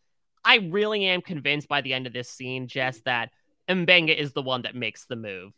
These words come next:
Considering that he opened up the case and everything, I, I really don't think this is self-defense.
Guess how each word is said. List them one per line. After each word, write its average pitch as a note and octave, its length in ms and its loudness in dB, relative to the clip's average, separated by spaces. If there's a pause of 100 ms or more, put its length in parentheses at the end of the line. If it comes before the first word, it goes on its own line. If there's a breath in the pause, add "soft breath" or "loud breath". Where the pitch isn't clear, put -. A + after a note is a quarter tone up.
(180)
Considering A#3 400 4
that G3+ 140 4
he F#3 140 -4
opened E3 320 0
up D#3+ 140 2
the D3+ 80 -4
case D3 360 -4
and B2+ 120 -4
everything, D#3+ 600 0 (100)
I, F3+ 320 4
I G3+ 160 6
really C#3+ 460 0
don't B2 240 -8
think A#2 200 -8
this A2+ 160 -12
is A2 100 -16
self-defense. - 800 -12